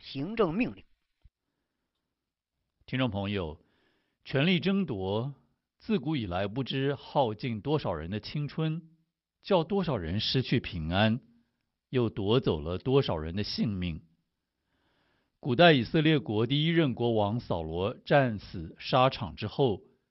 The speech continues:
Speaker 2: 虽然神已经选择了大卫做第二任国王，但是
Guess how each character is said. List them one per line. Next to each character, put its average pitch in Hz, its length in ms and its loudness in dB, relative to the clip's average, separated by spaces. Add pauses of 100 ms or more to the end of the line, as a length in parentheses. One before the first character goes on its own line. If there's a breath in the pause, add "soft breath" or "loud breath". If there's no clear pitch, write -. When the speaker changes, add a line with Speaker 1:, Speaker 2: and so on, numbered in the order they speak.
(400)
Speaker 2:
虽 - 180 6
然 165 300 8
神 147 360 2
已 113 120 2
经 123 300 0
选 95 280 -4
择 92 160 -4
了 107 120 2
大 156 260 4
卫 127 300 2
做 123 260 0
第 127 180 0
二 165 220 6
任 113 220 2
国 92 240 0
王， 82 340 -4 (580)
但 127 220 2
是 98 480 -4